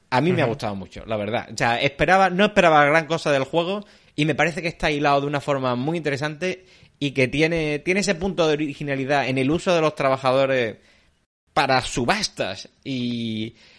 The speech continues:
Speaker 1: y para, y para acción de colocación de trabajadores normal y corriente que está muy bien. Además, el juego también tiene un punto de carrera,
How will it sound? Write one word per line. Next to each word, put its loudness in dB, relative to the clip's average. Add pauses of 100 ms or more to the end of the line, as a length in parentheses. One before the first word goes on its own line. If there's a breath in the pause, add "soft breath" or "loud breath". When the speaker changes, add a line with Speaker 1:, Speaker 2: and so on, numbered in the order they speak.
(140 soft breath)
Speaker 1:
y -2
para, 0
y -2
para 2
acción -4
de 4
colocación 0
de -6
trabajadores 0
normal -2
y -2
corriente -2
que -4
está -8
muy -6
bien. -10
Además, -2
el -4
juego -2
también -4
tiene -6
un -6
punto -2
de -2
carrera, -4